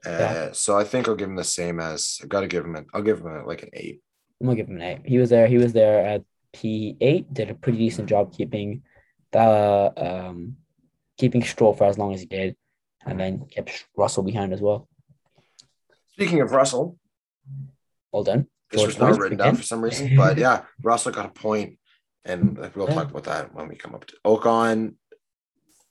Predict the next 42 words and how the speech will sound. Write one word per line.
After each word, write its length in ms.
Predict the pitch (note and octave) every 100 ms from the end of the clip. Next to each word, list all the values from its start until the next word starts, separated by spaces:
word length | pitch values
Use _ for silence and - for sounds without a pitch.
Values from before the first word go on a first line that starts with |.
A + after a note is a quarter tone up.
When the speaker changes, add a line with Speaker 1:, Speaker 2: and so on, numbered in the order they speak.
| _ -
Speaker 1:
Uh, 680 | F#2 F#2 F2 F2 F2 E2+ F2
like, 160 | F2 -
six. 460 | - F2 E2+ - - _ _ C3
Speaker 2:
Six, 340 | - A#2+ -
seven 280 | A#2 A2+ A#2+
again. 380 | A#2+ A#2+ A#2+ B2+ - _ _ -
I 60 | C#3+
think 160 | G3
most 240 | E3 D3+ B2+
midfields 560 | B2 - A2 G#2 - - _
today 260 | A#2+ A2+ G#2+
were 160 | G2+
all 140 | G2+ G2
six, 240 | G2+ -
seven, 180 | F#2 F#2
because 260 | - G#2
for 100 | -
them 160 | G2+ G2+
it 20 |
was 140 | G2 F#2+
like, 220 | F2+ -
it 40 | _ _ _ - A#2
was 20 |
a 40 | A#2+
Speaker 1:
Yeah. 60 | C#3
Speaker 2:
good 60 | B2
race, 200 | A#2 -
but 120 | -
if 80 | A2
Max 300 | A2 A#2 -
and 60 |
Lewis 100 | G#2+
hadn't 200 | A2 G#2
crashed 280 | G2+ G2 -
out, 80 | F#2+
they 60 | F#2+
wouldn't 140 | F#2+
have 60 | F#2+
been 80 | F#2
in 60 |
the 100 | F2+
points. 340 | F2+ G#2+ A2+